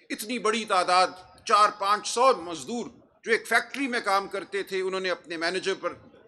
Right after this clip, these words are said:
धावा बोला और वो कुछ हुआ जो नहीं होना चाहिए था। इस हवाले से मेरे नज़दीक पहला जो फ़र्ज़ अब हम पे आयद होता है जहन की तरवीज और जहन की नशो नुमा के हवाले से,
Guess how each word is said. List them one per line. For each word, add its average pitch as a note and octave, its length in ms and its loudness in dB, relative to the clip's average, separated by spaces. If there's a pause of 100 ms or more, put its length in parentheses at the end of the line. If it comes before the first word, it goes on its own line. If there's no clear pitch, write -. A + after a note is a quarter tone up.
(100)
धावा F#3 300 4
बोला D#3 280 -2 (340)
और F3+ 80 -2
वो A#3 140 6
कुछ A3 260 -6
हुआ F3+ 220 2
जो E3+ 140 -6
नहीं F#3+ 260 -2
होना A#2+ 240 -8
चाहिए E2+ 360 -14
था। - 240 -20 (760)
इस C#4+ 180 2
हवाले C4 400 8
से B3 220 2 (580)
मेरे C4+ 280 6
नज़दीक A#3 540 -4 (1160)
पहला C#4+ 340 6
जो A#3 140 2
फ़र्ज़ A#3 340 2
अब F3 120 0
हम G3 200 -6
पे G3+ 80 0
आयद F3+ 280 4
होता F3 340 0
है D#3+ 180 0 (340)
जहन A3+ 340 -2
की G#3+ 160 -10
तरवीज F#3 540 -6
और E3+ 100 -4
जहन G#3+ 280 -2
की F3+ 160 -10
नशो E3+ 300 -10
नुमा E3 280 -2
के F3 140 -8
हवाले D3+ 380 -2
से, D3+ 320 -8